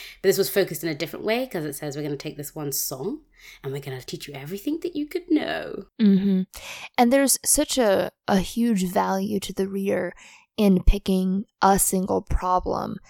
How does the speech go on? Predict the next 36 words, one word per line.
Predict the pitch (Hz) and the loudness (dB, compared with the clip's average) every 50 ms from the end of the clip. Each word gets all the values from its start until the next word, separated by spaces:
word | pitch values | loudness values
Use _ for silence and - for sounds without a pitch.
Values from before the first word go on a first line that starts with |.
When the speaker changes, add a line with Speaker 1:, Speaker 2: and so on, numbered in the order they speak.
| - _ _ - - | -20 _ _ 2 6
Speaker 2:
throughout | 226 202 196 - - 190 190 196 196 196 - - - | 6 6 6 6 4 2 0 0 0 -2 -4 -4 -4
the | - 190 | -4 0
book | 196 - 269 269 262 - - | 4 6 6 6 6 4 0
or | 208 180 | -4 -4
tutorial | 175 - 185 - - - 226 220 214 214 202 196 | -4 -4 -2 -2 -2 0 0 0 0 0 0 0
or | 190 165 | 0 -2
course | - - - 196 196 185 - | -4 -4 -4 -2 -2 0 -2
or | 190 | -2
whatever | 196 185 190 185 196 196 | -2 -2 -2 -2 -4 -4
it | 190 | -4
is, | 190 190 196 196 | -2 -2 -2 -2
because | - - 190 - 185 185 202 196 196 - - - - - - - _ _ - | 0 -2 -2 0 2 2 2 2 0 -2 -4 -6 -18 -18 -18 -20 _ _ 6
I | - 214 | 8 8
don't | 226 220 220 | 8 8 6
have | 220 220 - | 2 0 0
to | - 190 | 0 0
worry | 175 185 185 185 185 185 | 0 0 -2 -2 -2 -4
about | 180 185 185 185 190 - - | -4 -2 -2 -2 -2 -2 0
understanding | - 185 190 190 180 - - 175 185 180 180 180 180 | 2 2 4 4 2 2 2 2 2 2 2 2 0
a | 180 | 0
new | 175 180 175 | 0 0 0
domain. | 170 - - - 190 - - - - - - - _ _ _ _ _ _ _ | 0 0 -2 -2 -2 -4 -8 -8 -10 -14 -16 -18 _ _ _ _ _ _ _
You | - 196 175 | -2 0 2
know, | 165 165 170 - | 2 2 2 2
every | - 190 202 196 | 2 2 2 2
time | - 190 185 185 185 185 | 0 0 -2 0 0 0
there's | 190 180 180 190 | 0 0 0 0
a | 185 | -2
new | 190 185 185 | -2 -2 0
lesson | 214 247 269 240 - 240 226 208 | 0 0 0 0 0 -2 -4 -4
to | - 220 | -4 -4
learn, | 208 196 196 196 180 | -4 -2 -2 0 -2
I | - - - | 0 0 0
don't | 190 190 190 | 0 0 0
need | 196 196 - | 0 -2 -2
to | - 190 196 190 190 | -2 0 0 0 -2